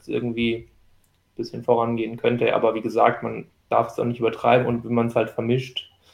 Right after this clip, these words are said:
wenn ich jetzt sage, die, die Strafen haben nicht gepasst, dann bin ich halt wirklich a-, an der falschen Adresse da. Das ist dann eben auch falsch und so, weil das eben schwierig halt, sag ich mal, wenn man jetzt so der, der Otto-Normalzuschauer ist, sag ich mal, der jetzt das mal ab und zu schaut oder was, der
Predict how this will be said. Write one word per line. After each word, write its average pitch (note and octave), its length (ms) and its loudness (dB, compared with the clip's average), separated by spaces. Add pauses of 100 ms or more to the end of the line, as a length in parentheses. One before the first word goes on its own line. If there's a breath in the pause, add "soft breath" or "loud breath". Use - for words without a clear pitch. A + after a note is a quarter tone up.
(160)
wenn A#2 80 -6
ich A#2 60 0
jetzt A2+ 120 -4
sage, A#2 320 2
die, A2+ 200 -4
die A2 140 -6
Strafen B2 400 2
haben B2+ 140 2
nicht B2+ 160 -4
gepasst, B2+ 340 2
dann A#2 120 -2
bin B2 100 0
ich A#2+ 80 -4
halt A2+ 120 -4
wirklich A#2+ 280 -2
a-, A2 220 0
an A#2 60 -2
der A#2 100 0
falschen A#2+ 340 -2
Adresse A2 400 2
da. A2+ 320 0 (280 loud breath)
Das A2+ 120 0
ist A#2 120 -6
dann A#2 120 2
eben A#2+ 220 0
auch - 160 -2
falsch A#2+ 260 2
und A#2 300 -10
so, C3 360 6 (180 loud breath)
weil B2+ 180 8
das C3 160 4
eben B2 420 0 (260)
schwierig C#3+ 680 2 (300)
halt, B2+ 280 4
sag B2 200 6
ich B2 80 -2
mal, B2 380 6 (180)
wenn A#2+ 80 -4
man A#2 80 4
jetzt A#2 180 0
so A2+ 120 2
der, A2+ 320 6 (340 loud breath)
der A#2 120 2
Otto-Normalzuschauer C3 1080 4
ist, C3 200 2
sag B2 180 6
ich B2 120 0
mal, B2 220 6
der A#2+ 480 6
jetzt - 240 -6
das A#2 120 -8
mal A2+ 180 0
ab A#2 120 0
und A#2 100 -4
zu - 120 -14
schaut B2+ 340 4
oder B2 120 6
was, B2 140 4
der A2+ 220 0